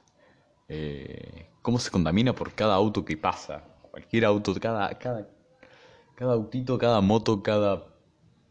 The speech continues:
no sé si lo-, los aviones creo que también, supongo, eh, helicópteros, no sé, pero todo eso, eh, es increíble cómo,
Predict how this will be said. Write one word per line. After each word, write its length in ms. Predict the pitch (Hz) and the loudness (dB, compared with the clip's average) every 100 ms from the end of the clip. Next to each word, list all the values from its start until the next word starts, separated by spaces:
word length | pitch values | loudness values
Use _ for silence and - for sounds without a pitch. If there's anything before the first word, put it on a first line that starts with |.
| _ _ _ _ - - | _ _ _ _ -20 -20
no 360 | 87 90 92 98 | -14 -12 -10 -10
sé 160 | - | -6
si 140 | 95 92 | 0 0
lo-, 100 | 90 | 0
los 240 | 95 92 | -2 -2
aviones 340 | 85 113 110 | 0 0 -2
creo 140 | - 101 | -4 -8
que 60 | |
también, 500 | - 87 107 120 87 - - - _ | -8 -2 2 4 2 -4 -20 -20 _
supongo, 680 | - - 107 110 98 87 - - - | -20 -8 0 2 2 0 -8 -18 -8
eh, 960 | 92 92 90 85 85 80 85 76 85 87 _ _ _ _ _ - - | -2 0 0 -2 -4 -6 -8 -8 -12 -16 _ _ _ _ _ -20 -10
helicópteros, 560 | 87 78 107 104 98 92 | -6 -4 -4 -2 -2 -2
no 120 | 85 | -2
sé, 220 | 92 87 - - | -4 -4 -8 -4
pero 720 | 92 90 87 85 82 80 82 - _ _ _ _ _ _ - - - _ _ _ _ _ _ _ | 0 2 2 0 -2 -4 -6 -16 _ _ _ _ _ _ -12 -12 -14 _ _ _ _ _ _ _
todo 280 | - 135 127 | 0 2 4
eso, 760 | 120 135 185 120 87 - - _ | 4 2 2 2 2 -2 -14 _
eh, 640 | - 92 87 82 73 71 65 | -2 0 2 0 -4 -6 -8
es 160 | - | -8
increíble 420 | 104 92 101 120 107 | -6 -2 -2 -2 -2
cómo, 1200 | 107 104 95 85 80 78 71 71 - - - | -2 -2 -2 -2 -4 -6 -10 -14 -16 -20 -20